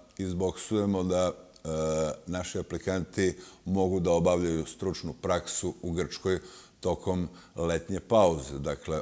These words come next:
od juna meseca do oktobra meseca u Atinskoj regiji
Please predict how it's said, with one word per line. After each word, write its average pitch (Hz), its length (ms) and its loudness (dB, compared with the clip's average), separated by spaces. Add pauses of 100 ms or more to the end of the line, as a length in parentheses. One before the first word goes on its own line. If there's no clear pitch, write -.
(120)
od 90 260 4 (120)
juna 95 400 0
meseca 87 500 -2
do 80 180 0
oktobra 80 480 -2
meseca 80 500 -2 (560)
u 98 220 0
Atinskoj 92 680 2
regiji 87 500 0